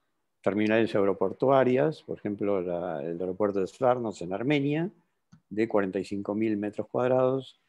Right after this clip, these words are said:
que en el año dos mil cinco, eh, fue nuestra primera obra. ¿Mm? Eh, yo viajé dos veces a Armenia, y es una zona sísmica tremenda, eh, y acá ven, eh, se hizo losas de ocho por doce metros,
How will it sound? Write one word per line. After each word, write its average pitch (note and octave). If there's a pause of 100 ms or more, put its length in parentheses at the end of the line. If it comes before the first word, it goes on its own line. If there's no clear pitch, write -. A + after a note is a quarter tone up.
(240)
que -
en A#2
el B2
año B2+
dos A2
mil B2+
cinco, A#2+
eh, - (140)
fue A#2
nuestra G2+
primera G#2
obra. D#2 (480)
¿Mm? G2 (920)
Eh, E2+
yo G2+
viajé G2+
dos G2
veces G2
a G#2+
Armenia, D3 (560)
y F#2+
es -
una G#2+
zona A2+
sísmica C3
tremenda, A2+ (720)
eh, F2+ (1200)
y F#2+
acá G#2
ven, A#2
eh, F#2
se A2
hizo F#2+
losas G2
de G#2
ocho A2+
por F#2+
doce G#2+
metros, A#2+